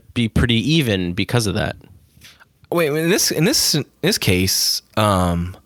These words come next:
Speaker 2: I, I would think fans, this will just whet the appetite m-, for more. Um, they've done an excellent job this last two weeks with this television show, building up this pay-per-view. Um, the matches that they're building to on those pay-per-views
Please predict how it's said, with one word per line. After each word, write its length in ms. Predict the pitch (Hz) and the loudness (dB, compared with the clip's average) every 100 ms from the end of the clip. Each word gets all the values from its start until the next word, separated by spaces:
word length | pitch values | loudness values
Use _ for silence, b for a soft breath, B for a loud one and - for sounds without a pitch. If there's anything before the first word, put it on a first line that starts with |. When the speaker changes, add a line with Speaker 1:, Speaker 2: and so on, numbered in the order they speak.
| B B B B B | B B B B B
Speaker 2:
I, 240 | 170 262 254 | 0 0 0
I 80 | 160 | -2
would 200 | 185 - | -2 -2
think 220 | 180 131 | -2 -2
fans, 640 | - 127 131 143 135 - - | -2 0 2 2 0 -2 -4
this 200 | 143 - | -2 0
will 120 | 139 | 0
just 200 | 131 123 | 0 -2
whet 160 | 135 - | -2 0
the 80 | 113 | 0
appetite 380 | 110 120 113 | 2 0 0
m-, 120 | 101 95 | -2 -4
for 580 | - 110 104 98 95 - | -2 0 2 2 -2 -6
more. 560 | 95 98 101 135 76 - _ B B B B | -2 0 2 0 -2 -8 _ B B B B
Um, 560 | - 101 95 92 87 - - | 0 2 2 2 -2 -4 -2
they've 240 | 120 139 | -2 0
done 140 | - | 0
an 160 | 120 104 | 2 0
excellent 460 | - 135 - 151 101 | 0 0 0 0 0
job 240 | 107 98 | 0 2
this 160 | 95 90 | 0 2
last 240 | 95 95 | 0 0
two 160 | - 92 | 0 0
weeks 180 | 92 - | 0 -2
with 80 | |
this 140 | 92 90 | -4 -2
television 440 | 92 90 90 90 | 0 2 2 0
show, 220 | 87 92 | 0 0
building 240 | 90 90 90 | 0 0 0
up 80 | 87 | -2
this 140 | 87 | -2
pay-per-view. 640 | - 120 117 117 113 113 113 B B B B | 0 0 0 2 4 2 0 B B B B
Um, 300 | 101 92 90 | 0 2 2
the 80 | 92 | 2
matches 1080 | 98 104 101 113 113 107 107 104 101 101 - B B B B | 2 2 0 0 2 2 2 2 0 -2 -6 B B B B
that 120 | 95 | -2
they're 100 | 104 | 0
building 340 | 90 107 110 104 | 0 2 2 0
to 320 | - 120 131 | 2 2 2
on 200 | - 110 | 0 2
those 200 | 120 120 | 2 2
pay-per-views 720 | - 117 113 117 120 123 110 | 2 0 2 2 4 2 0